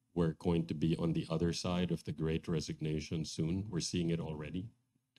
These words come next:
You know, once the economies are softening down, the world's, Europe is arguably in recession already. Um, people will need jobs. People will need paychecks. People will come back to work.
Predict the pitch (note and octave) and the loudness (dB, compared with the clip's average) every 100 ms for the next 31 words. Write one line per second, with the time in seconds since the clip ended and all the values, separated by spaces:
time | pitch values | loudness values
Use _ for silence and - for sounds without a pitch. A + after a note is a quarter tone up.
0 | _ _ _ _ - D#2 C#2 - _ _ | _ _ _ _ -8 -4 -4 -8 _ _
1 | _ - E2+ D#2+ - E2+ D2 E2+ D#2+ E2 | _ -2 0 2 0 0 0 0 2 4
2 | E2+ E2 D#2+ C#2+ E2 D#2 - E2+ D#2+ E2 | 2 2 -2 -2 -2 -4 0 2 2 2
3 | E2 D#2 D2+ D#2+ D#2 - _ - E2 E2+ | 2 0 -2 -2 -4 -10 _ 0 6 6
4 | F2 - E2 F2+ D#2+ F2 D2+ E2 D#2+ D#2 | 4 -2 -4 -2 -2 0 0 0 0 -2
5 | D2+ - D#2 - E2+ D#2+ D2+ D#2+ D#2+ D2 | -4 -4 -6 -4 -4 -4 -4 -4 -6 -8
6 | - - _ _ _ _ _ _ _ _ | -12 -18 _ _ _ _ _ _ _ _
7 | _ E2 D2+ D2+ - E2 F#2+ F2 F2+ F#2 | _ -4 0 -2 -2 -2 0 4 4 4
8 | E2+ E2+ G#2 - - _ - D#2+ E2 D#2+ | 4 2 0 -4 -16 _ -8 -2 0 2
9 | D#2+ D#2+ - - G#2+ - C#2+ - - - | 2 0 -2 0 2 2 -4 -8 -14 -14
10 | - _ _ - - D#2 D#2 D2+ D2+ - | -14 _ _ 2 4 6 4 0 -2 -4
11 | D2+ D#2 D2 - C#2+ E2 C#2+ | -2 0 -2 -6 -4 -2 -2